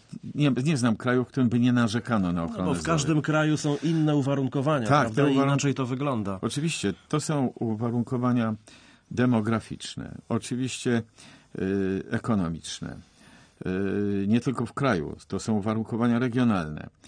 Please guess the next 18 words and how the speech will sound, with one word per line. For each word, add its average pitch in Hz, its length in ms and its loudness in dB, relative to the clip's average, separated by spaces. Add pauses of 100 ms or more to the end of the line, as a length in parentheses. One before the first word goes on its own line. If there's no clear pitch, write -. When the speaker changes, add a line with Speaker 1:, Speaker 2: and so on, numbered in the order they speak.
(260)
Speaker 1:
Bardzo 127 300 2
ważną 135 360 2
rzeczą 131 340 -2
jest 117 200 -2
poziom 120 320 0
kultury 117 500 0
zdrowotnej. 82 680 -8 (800)
Y, 85 280 -4 (180)
to 156 140 2
są 151 220 0
punkty, 110 600 0 (180)
główne 107 480 0
punkty 123 500 -2
wyjścia 107 500 -2
do 117 140 0
rozmowy 117 420 -2
o 113 60 0
strategii. 110 600 -6